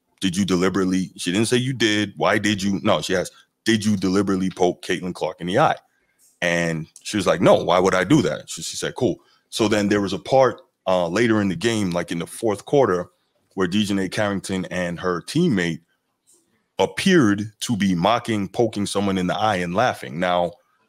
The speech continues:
um, it was later explained by those two that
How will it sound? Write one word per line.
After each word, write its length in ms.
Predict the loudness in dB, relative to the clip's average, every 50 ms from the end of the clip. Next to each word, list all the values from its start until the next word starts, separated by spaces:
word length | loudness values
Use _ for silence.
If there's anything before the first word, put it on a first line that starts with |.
| _ _ _ _ _ _ -2
um, 340 | 0 2 2 2 0 0 -2
it 60 | -2
was 180 | -2 -2 0 0
later 420 | 0 0 0 0 0 -2 -2 -4 -6 -8
explained 520 | -8 -8 -8 -6 -4 -4 -2 -2 0 0
by 220 | 2 2 2 2 0
those 280 | 0 0 -2 -2 -2
two 200 | -4 -4 -4 -2 -2
that 360 | -2 -2 0 -2 -4 -6